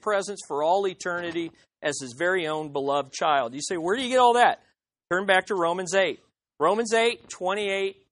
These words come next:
through thirty. Romans eight, twenty-eight through thirty. Remember, we said Romans nine is flowing out of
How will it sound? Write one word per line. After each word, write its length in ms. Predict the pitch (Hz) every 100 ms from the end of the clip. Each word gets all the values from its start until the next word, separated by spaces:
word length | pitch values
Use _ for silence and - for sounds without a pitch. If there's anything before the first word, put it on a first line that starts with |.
| _
through 140 | 175 156
thirty. 360 | 185 180 165 101 _ _ _ -
Romans 440 | 139 170 226 220
eight, 260 | 214 233 233 _ _ _ -
twenty-eight 500 | 185 196 196 196 -
through 120 | - -
thirty. 200 | 196 165
Remember, 360 | 139 165 226 185
we 80 | 160
said 220 | 196 160
Romans 340 | 185 220 233
nine 480 | 220 262 247 226 208 _ _ _ _
is 140 | 147 -
flowing 380 | 190 214 233 247
out 220 | 269 240
of 280 | 220 214